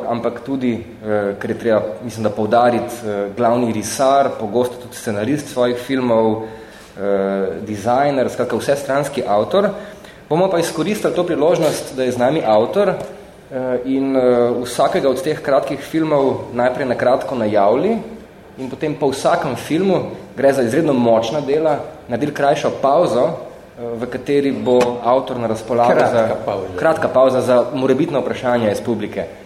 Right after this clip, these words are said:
Speaker 1: Verjamem, da filmi so dovolj zanimivi, da vprašanja bodo. Tako da bi, Bordo, mi sad počeli sa ceremonijom. Eh,
Speaker 2: Da.
Speaker 1: pa, ako bi mogli
Speaker 2: Mogu sad odmah reći nešto
Speaker 1: Da.
Speaker 2: prije tog filma?
Speaker 1: U redu.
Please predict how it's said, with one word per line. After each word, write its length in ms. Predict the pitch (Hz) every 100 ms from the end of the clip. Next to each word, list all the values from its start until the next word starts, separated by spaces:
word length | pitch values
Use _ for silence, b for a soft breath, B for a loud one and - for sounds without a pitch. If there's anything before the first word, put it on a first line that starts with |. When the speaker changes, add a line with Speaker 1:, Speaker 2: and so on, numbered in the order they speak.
| -
Speaker 1:
Verjamem, 340 | 120 127 160 147
da 80 |
filmi 300 | - 165 151
so 260 | 113 - 156
dovolj 300 | 120 110 117
zanimivi, 420 | 113 113 113 117
da 60 | 110
vprašanja 400 | 101 104 110 98
bodo. 320 | 87 98 85 82 B B B B B
Tako 160 | 147 170
da 80 | 165
bi, 80 |
Bordo, 260 | 151 190 180
mi 80 | 185
sad 160 | - -
počeli 360 | 190 190 170
sa 140 | - 135
ceremonijom. 720 | 135 127 127 147 127 98 87
Eh, 760 | 85 85 - - - - - 104 104 101 101 98
Speaker 2:
Da. 80 | 98 - - - - - -
Speaker 1:
pa, 200 | 127 117 107 -
ako 160 | 110 120
bi 100 | 120
mogli 260 | 127 131
Speaker 2:
Mogu 180 | 180 175
sad 160 | - 165
odmah 240 | 220 214 175
reći 300 | 151 151 147
nešto 300 | 147 147 -
Speaker 1:
Da. 120 | 123
Speaker 2:
prije 220 | - -
tog 120 | 113 107 -
filma? 300 | 107 98 98
Speaker 1:
U 60 |
redu. 160 | 120 101